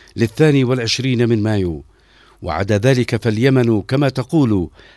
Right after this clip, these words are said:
حقائق التاريخ وموجودات الواقع الطبيعي والجغرافي لهذا اليمن العزيز، أرضه ونواطق حاله النفسي والثقافي والروحي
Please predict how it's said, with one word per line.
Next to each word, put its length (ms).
حقائق 540
التاريخ 640
وموجودات 800
الواقع 480
الطبيعي 720
والجغرافي 1040
لهذا 480
اليمن 400
العزيز، 760
أرضه 520
ونواطق 800
حاله 400
النفسي 640
والثقافي 880
والروحي 800